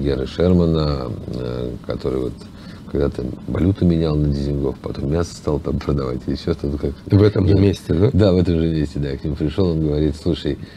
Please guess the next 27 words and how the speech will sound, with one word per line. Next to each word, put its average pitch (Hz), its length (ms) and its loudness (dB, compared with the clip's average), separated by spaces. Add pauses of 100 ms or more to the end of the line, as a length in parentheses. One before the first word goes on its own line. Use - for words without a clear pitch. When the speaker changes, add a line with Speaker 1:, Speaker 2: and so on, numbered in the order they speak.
(200)
Speaker 1:
вот 101 160 -2
прикольно, 123 520 4
говорит, 87 240 4
из 76 100 0
Украины 87 400 4
беженцы, 98 480 2
а 67 80 0
из 71 160 -2
России 71 300 2
бегли-, 80 320 0
беглецы". 85 540 2
И - 160 -8
вот 71 100 -6
беглецы 90 480 6
и - 20 8
беженцы, 101 480 6
мне 80 160 2
очень 101 160 6
Speaker 2:
Мгм. 92 60 8
Speaker 1:
нравится 80 340 0
такое 60 280 -8
разделение. 65 500 -6 (480)
А 92 360 4
сюда 113 260 4
в - 20 4
основном, 104 520 4
э, 85 420 2